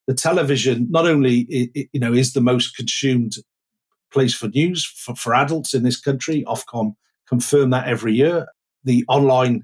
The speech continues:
news is catching that up, but, but slowly, I would say.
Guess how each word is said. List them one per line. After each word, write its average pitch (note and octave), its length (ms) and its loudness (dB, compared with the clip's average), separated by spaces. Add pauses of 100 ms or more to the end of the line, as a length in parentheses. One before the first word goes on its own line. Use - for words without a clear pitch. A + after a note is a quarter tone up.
(160)
news C3 340 2
is A2+ 100 -8
catching G#2+ 380 -6
that G#2+ 140 -2
up, E3+ 240 -2
but, A#2+ 220 -6
but A#2+ 140 -10
slowly, F3+ 560 -2
I C3 100 -2
would C3 140 -2
say. E3 340 -4